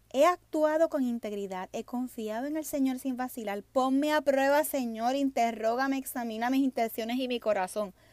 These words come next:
Wow. Este versículo es directo. Esto es como cuando y estamos, ¿verdad? Como hijos,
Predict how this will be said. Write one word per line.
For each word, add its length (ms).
Wow. 340
Este 240
versículo 640
es 400
directo. 720
Esto 220
es 60
como 320
cuando 800
y 340
estamos, 400
¿verdad? 380
Como 260
hijos, 640